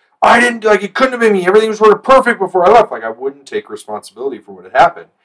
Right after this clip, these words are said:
And here's what that did, is, like, I know that there were some people that are like, "Yeah, somebody must have sabotaged him." But nobody probably sabotaged me. Like, the truth was, was that I probably had one valve that wasn't open quite right, and I left it for, like, two hours.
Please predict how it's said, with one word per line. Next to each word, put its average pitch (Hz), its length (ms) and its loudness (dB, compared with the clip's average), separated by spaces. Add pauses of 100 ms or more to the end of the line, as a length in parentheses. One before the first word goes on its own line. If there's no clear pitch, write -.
(300)
And - 200 -16 (180)
here's 175 380 -4
what 208 100 -4
that 123 160 -2
did, 143 320 -2
is, 107 180 -14
like, 110 240 -10
I 165 180 -2
know 135 500 -6 (260)
that - 80 -18
there 147 80 -2
were 143 80 0
some 143 160 -2
people 139 200 0
that 123 100 0
are 117 80 -2
like, 104 200 -4
"Yeah, 120 260 -2
somebody 143 320 -6
must 127 200 -6
have - 80 -20
sabotaged 104 720 -4
him." 95 300 -12 (360)
But - 220 -10
nobody 240 360 -6 (180)
probably 135 460 -2
sabotaged 101 600 -6
me. - 140 -20 (100)
Like, - 200 -20
the - 60 -20
truth 190 280 -4
was, 104 240 -8
was 107 120 -14
that 104 60 -8
I 104 40 -6
probably 151 260 -2
had 107 180 -4
one 131 200 -6
valve 104 260 2
that 98 100 -12
wasn't 113 240 -10
open 113 200 -8
quite 104 160 -6
right, 98 200 -8
and 98 80 -20
I 98 60 -20
left 139 260 -4
it - 120 -20
for, 104 100 -20
like, 95 220 -18
two 175 240 -4
hours. - 640 0